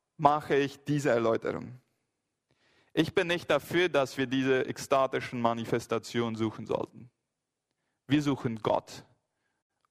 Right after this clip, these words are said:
Und wir suchen den Heiligen Geist und Jesus. Und wenn er kommt, dann könnten diese Sachen passieren. Und dann würde ich ungern zu denen gehören wollen,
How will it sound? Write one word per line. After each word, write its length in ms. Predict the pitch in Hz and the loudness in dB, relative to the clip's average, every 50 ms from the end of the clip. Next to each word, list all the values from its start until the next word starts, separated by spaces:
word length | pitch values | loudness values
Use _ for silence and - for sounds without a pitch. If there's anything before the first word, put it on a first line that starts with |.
| _ _ _ _ _ _ | _ _ _ _ _ _
Und 160 | - 127 117 131 | -8 -4 2 2
wir 100 | 143 135 | 2 4
suchen 360 | 147 160 156 - 165 143 135 | 4 2 2 0 -2 -2 0
den 200 | 123 120 117 117 | 0 0 0 0
Heiligen 320 | 113 117 110 110 107 107 | 0 0 0 -2 -4 2
Geist 420 | 113 120 120 117 120 120 - - - | 2 2 2 2 -4 -8 -12 -16 -12
und 240 | - 113 110 _ | -12 -12 -10 _
Jesus. 560 | - 117 113 107 104 - - - - - - _ _ _ _ _ _ _ _ _ _ _ _ _ _ _ _ _ _ _ _ _ | 0 0 0 0 0 -4 -10 -12 -18 -20 -20 _ _ _ _ _ _ _ _ _ _ _ _ _ _ _ _ _ _ _ _ _
Und 200 | - 127 120 110 | -4 -4 -2 2
wenn 180 | - 147 165 180 | 2 2 4 4
er 100 | 170 156 | 0 -2
kommt, 460 | - - - 190 170 135 107 - - - - - _ _ _ _ _ _ _ _ _ _ _ _ _ _ _ | 0 0 0 2 2 0 -2 -6 -8 -8 -8 -8 _ _ _ _ _ _ _ _ _ _ _ _ _ _ _
dann 300 | - 123 127 147 151 - | 2 2 2 2 -2 -4
könnten 560 | - - 160 165 180 180 - 160 135 117 113 | -2 -2 0 -2 -4 -4 -4 -2 -2 -2 -4
diese 260 | 107 117 113 110 113 110 | -4 -4 -4 -4 -4 -2
Sachen 480 | 110 120 127 120 - - 120 110 107 _ _ | 0 0 0 -2 -6 -10 -10 -10 -12 _ _
passieren. 600 | - 117 113 - - 113 110 113 127 147 170 - _ _ _ _ _ _ _ _ | -10 -10 -10 -8 -8 -4 -2 -2 -2 -4 -6 -16 _ _ _ _ _ _ _ _
Und 180 | - - 117 107 | -12 -8 -2 0
dann 240 | 127 123 123 123 120 | 0 0 0 0 0
würde 340 | 131 139 139 135 123 120 117 | 2 2 2 2 2 0 2
ich 340 | 113 127 123 120 - - - _ _ | 2 0 -2 -4 -12 -20 -20 _ _
ungern 800 | - 147 156 156 156 147 127 131 120 120 113 113 113 113 107 - _ _ _ _ | -2 -2 -2 -2 -4 0 2 2 2 2 2 -2 -4 -8 -10 -12 _ _ _ _
zu 160 | - - - 131 | -14 -6 -6 -6
denen 400 | 117 110 139 139 143 139 143 127 | -2 0 0 0 0 -2 -2 0
gehören 360 | 113 113 110 107 104 104 107 | 0 2 2 2 0 0 0
wollen, 340 | 104 107 107 120 139 156 | 0 0 0 -2 -4 -10